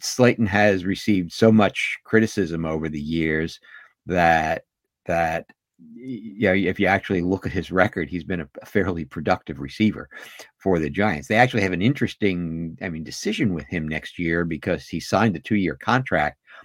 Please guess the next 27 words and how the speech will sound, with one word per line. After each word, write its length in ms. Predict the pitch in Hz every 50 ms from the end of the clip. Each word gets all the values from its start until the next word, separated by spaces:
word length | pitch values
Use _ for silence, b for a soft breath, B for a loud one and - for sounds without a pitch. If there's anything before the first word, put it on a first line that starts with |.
| B B B _ - _
and 120 | - 82
his 100 | 73 -
cap 340 | - - - 113 117 120 -
hit 200 | - - - - _
next 280 | - 80 - - - 95
year 240 | 90 87 78 71
is 100 | 73 -
seven 300 | - - 107 95 92 92
point 260 | - - 92 85 82 -
seven 380 | - - 95 87 95 87 85
million 280 | 87 90 85 78 71 73
dollars. 500 | 76 90 104 95 76 65 64 65 - - B B B B B B B B B B B B _ _ -
And 640 | 98 92 92 90 85 87 85 85 85 87 85 - -
they 220 | - 90 95 95 98
could, 520 | - - - 98 95 92 90 90 82 82 - b b b b b b b b b b b b - _ _
uh, 420 | - 80 - 82 82 82 - - - -
uh, 220 | - 110 101 92 87
save, 480 | - - - - 123 120 131 127 -
I 120 | 92 85 73
think, 360 | - - - 127 135 127 -
something 400 | - - 110 110 113 123 104 92
like 240 | 87 80 76 67 -
six 560 | - - - - - - 143 135 - - -
of 160 | 95 87 78 82
that 240 | 85 76 76 -
seven 460 | - - - 110 101 87 92 80 80 85
million 440 | 98 110 107 92 76 69 69 67